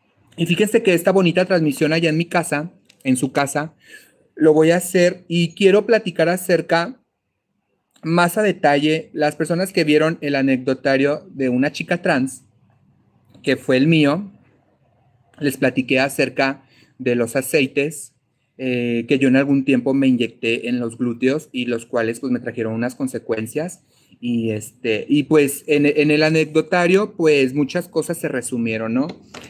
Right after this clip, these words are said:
Entonces, yo les quiero compartir más a detalle porque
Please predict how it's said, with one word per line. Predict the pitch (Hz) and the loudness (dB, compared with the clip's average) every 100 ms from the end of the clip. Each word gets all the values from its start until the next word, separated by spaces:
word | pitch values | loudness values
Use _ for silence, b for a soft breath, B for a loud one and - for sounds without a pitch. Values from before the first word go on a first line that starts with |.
| B | B
Entonces, | 151 151 156 196 | -2 0 2 2
yo | |
les | 202 196 | 2 2
quiero | 196 190 | 0 0
compartir | - 165 151 151 | -2 -2 -2 0
más | 165 - | -2 0
a | 196 | 2
detalle | 180 - 165 160 170 196 B B - | 2 4 4 4 2 0 B B 2
porque | 156 151 156 147 135 | 2 2 2 2 2